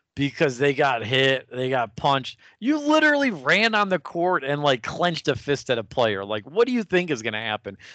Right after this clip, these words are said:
Yeah, you're gonna get hit. And then you're mad that they're not, your charges aren't, you can't press charges on them 'cause that was an act of a self-defense and everything. Those two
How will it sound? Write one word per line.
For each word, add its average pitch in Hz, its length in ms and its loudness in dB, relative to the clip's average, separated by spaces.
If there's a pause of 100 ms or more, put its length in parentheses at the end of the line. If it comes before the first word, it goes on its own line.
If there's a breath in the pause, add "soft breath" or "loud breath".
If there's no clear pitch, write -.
(140 loud breath)
Yeah, 147 200 4
you're 151 200 2
gonna 120 200 0
get 107 220 -2
hit. 117 160 -4
And 113 120 -8
then 151 140 0
you're 147 240 0
mad 143 380 2
that 123 160 -2
they're 135 140 0
not, 127 260 0 (300 loud breath)
your 127 160 -2
charges 131 520 -2
aren't, 131 400 -2
you 131 180 -4
can't 135 240 -2
press 127 220 -4
charges 123 480 -2
on 127 200 2
them 127 200 0
'cause 120 140 -8
that 123 120 2
was 120 140 -2
an 120 100 -4
act 120 220 -2
of 110 100 -8
a 113 80 -6
self-defense 120 840 -6 (340 loud breath)
and 135 80 -4
everything. 135 340 -4
Those 208 220 2
two 202 200 -8